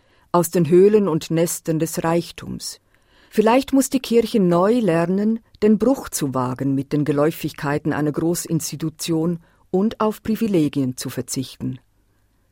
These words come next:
Das ist aber nicht nur eine hohe moralische Aufgabe, die uns auferlegt ist, sie führt auch in neue Freiheit.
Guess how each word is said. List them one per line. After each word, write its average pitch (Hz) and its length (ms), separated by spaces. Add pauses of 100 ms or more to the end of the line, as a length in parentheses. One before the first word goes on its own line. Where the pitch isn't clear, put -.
(1040)
Das 233 160
ist - 280
aber 214 240
nicht 233 300
nur 208 240
eine 160 300
hohe 202 200
moralische 165 640
Aufgabe, 131 540
die 147 160
uns 151 280
auferlegt 175 640
ist, - 320 (420)
sie - 160
führt 262 300
auch 151 340
in 226 180
neue 208 280
Freiheit. 135 760